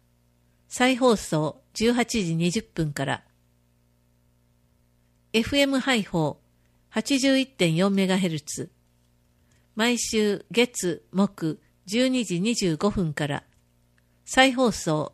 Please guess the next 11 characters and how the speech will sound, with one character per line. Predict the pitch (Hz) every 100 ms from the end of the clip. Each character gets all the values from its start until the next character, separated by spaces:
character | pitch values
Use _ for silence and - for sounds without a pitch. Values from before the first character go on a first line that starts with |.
| -
十 | 175 240
七 | 233 - 226
時 | 170
か | - 139
ら。 | 131 - _ _ _ _ _ _ _ _ _ _ _ _ _ _ _ _ _ _ _ _
エ | 214
フ | 220 277
エ | 269
ム | 254
五 | 254 254
条、 | 185 156 147